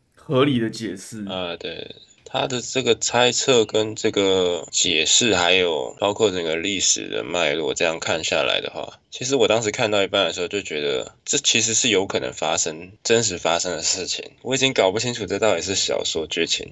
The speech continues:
Speaker 2: 还是真实的历史了。
Speaker 1: 对啊，而且你看哦，如果它是真的发生了，你看他十三号星期五是为了抹杀圣殿骑士，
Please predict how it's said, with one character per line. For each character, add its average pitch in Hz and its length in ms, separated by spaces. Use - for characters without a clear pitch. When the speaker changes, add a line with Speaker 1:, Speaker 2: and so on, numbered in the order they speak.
Speaker 2:
还 78 180
是 80 220
真 98 260
实 62 380
的 - 400
历 85 160
史 - 300
了。 - 240
Speaker 1:
对 180 100
啊， 143 340
而 190 80
且 190 200
你 117 100
看 147 160
哦， 123 420
如 220 120
果 165 180
它 170 80
是 185 80
真 180 140
的 139 80
发 131 200
生 127 160
了， 113 160
你 107 60
看 151 100
他 147 240
十 139 80
三 151 180
号 160 100
星 135 240
期 120 220
五 98 160
是 143 140
为 143 160
了 123 100
抹 107 220
杀 117 260
圣 123 240
殿 127 180
骑 98 200
士， 104 200